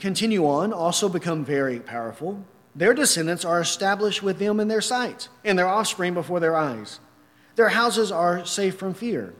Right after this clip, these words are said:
and the rod of God is not on them. His ox mates without fail, his cow calves and does not abort. They send forth their little one like the flock,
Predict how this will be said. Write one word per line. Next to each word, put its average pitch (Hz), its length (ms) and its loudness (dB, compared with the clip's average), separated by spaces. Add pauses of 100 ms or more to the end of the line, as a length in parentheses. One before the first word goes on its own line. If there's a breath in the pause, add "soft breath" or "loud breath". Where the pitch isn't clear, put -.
and 190 140 0
the 175 100 4
rod 175 240 2
of 156 120 -2
God 180 240 2
is 147 140 -4
not 160 180 0
on 165 160 0
them. 185 320 -2 (560 soft breath)
His 208 200 6
ox 240 420 4
mates 208 400 -2
without 185 320 -2
fail, 165 400 0 (600 soft breath)
his 190 260 2
cow 233 420 2
calves 180 580 0 (160)
and 160 200 -4
does 160 220 -2
not 160 340 0
abort. 123 460 -6 (560 loud breath)
They 233 180 0
send 247 300 0
forth 208 260 0
their 214 160 4
little 175 260 2
one 139 380 -2 (100)
like 131 220 -4
the 160 100 -10
flock, 131 400 -2